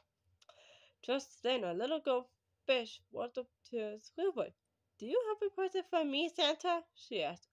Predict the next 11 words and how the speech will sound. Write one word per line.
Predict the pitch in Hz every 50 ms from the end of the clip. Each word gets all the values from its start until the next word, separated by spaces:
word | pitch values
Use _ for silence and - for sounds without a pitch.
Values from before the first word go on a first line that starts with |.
| _
"Uh, | - 208 226 233 226 226 -
just | - 302 302 - -
a |
second," | - - 285 285 285 277 233 214 - -
said | _ - - 220 202 -
Squidward. | - - - 190 185 180 185 202 226 220 _ _ _ _ _ _
He | - 247 262 277 269 _ _ _ _ _ _ _ _ -
looked | 196 214 220 214 _ -
around | 175 190 220 240 240 240 226
his | 220 208 208
house | - 262 240 226 220 214